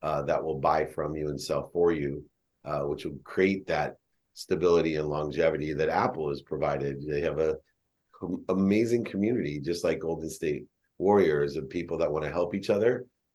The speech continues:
and know people that can help each other. And if we do that, we will unify each other with this abundant system of thought. And it's great to know that we have young leaders like you that have the right mindset, but also the right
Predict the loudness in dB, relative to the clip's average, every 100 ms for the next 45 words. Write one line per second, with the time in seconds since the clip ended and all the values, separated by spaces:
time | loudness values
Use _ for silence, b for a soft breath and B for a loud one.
0 | _ -4 2 2 2 -2 -6 -4 -4 -4
1 | -6 -4 -4 -4 -4 -6 -4 -2 0 -2
2 | -2 -4 -6 -4 0 2 2 0 -6 _
3 | _ _ _ -2 2 6 8 8 2 -4
4 | -2 0 0 0 0 0 -2 -4 -2 -2
5 | 0 -2 -2 -8 -6 -4 -4 -4 -4 -6
6 | -6 -6 -6 -8 -8 -2 0 0 -2 -6
7 | -6 -8 B B _ -8 2 2 4 2
8 | 4 4 4 2 2 2 2 0 0 0
9 | 0 -2 -4 -4 -4 -2 0 2 2 2
10 | 0 -4 b _ 4 6 8 6 6 2
11 | 0 0 2 2 2 -2 0 2 2 2
12 | 0 2 2 0